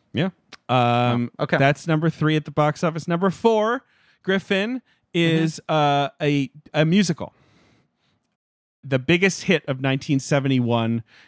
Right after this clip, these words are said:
Speaker 1: It's in its sixteenth week. You know, it's gonna run for forever.
Speaker 2: It's not, uh,
Speaker 1: Gigantic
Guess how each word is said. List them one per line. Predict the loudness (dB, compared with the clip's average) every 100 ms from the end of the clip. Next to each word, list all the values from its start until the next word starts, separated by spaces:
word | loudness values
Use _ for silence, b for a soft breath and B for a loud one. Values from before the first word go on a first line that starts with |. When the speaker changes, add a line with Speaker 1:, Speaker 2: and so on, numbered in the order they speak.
| b
Speaker 1:
It's | -2 2
in | 0 2
its | 0 -4
sixteenth | -14 -8 -8 -4 -2 -2 -2
week. | -2 -2 -6 -16
You | -4 0
know, | 2
it's | 2 -2 -6
gonna | -2 0
run | 2 0 0
for | -2 -2 -4
forever. | -6 -4 -2 -4 -10 -20 _ B B B
Speaker 2:
It's | -4 0
not, | 4 4 4
uh, |
Speaker 1:
Gigantic | 4 2 2 0 0 -4 -20